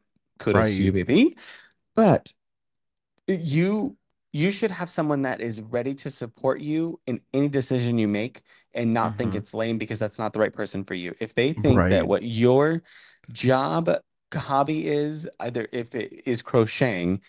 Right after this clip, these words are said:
Speaker 1: think that that's, like, an old lady thing or
Speaker 2: I think
Speaker 1: something.
Speaker 2: we also, we don't know enough information with your question to know exactly what you love doing. For all we
Speaker 1: Yeah,
Speaker 2: know, you
Speaker 1: 'cause you
Speaker 2: could be,
Speaker 1: didn't say
Speaker 2: you would,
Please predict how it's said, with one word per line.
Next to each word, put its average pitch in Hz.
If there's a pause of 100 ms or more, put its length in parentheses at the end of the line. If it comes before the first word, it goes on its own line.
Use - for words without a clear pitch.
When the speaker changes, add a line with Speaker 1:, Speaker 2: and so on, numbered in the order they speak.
(240)
Speaker 1:
think 135
that 113
that's, 120
like, 107
an 101
old 120
lady 214
thing 196
or 113 (100)
Speaker 2:
I 165
think 226
Speaker 1:
something. 226
Speaker 2:
we 220
also, 143
we 156
don't 139
know 143
enough 117
information 107
with 98
your 95
question 107
to -
know 101
exactly 98
what 104 (320)
you 107
love 92
doing. 175 (1120)
For 151
all 147
we 220
Speaker 1:
Yeah, 214
Speaker 2:
know, 147
you 135
Speaker 1:
'cause 127
you 147
Speaker 2:
could 147
be, 143
Speaker 1:
didn't 139
say 127
Speaker 2:
you 170
would, 170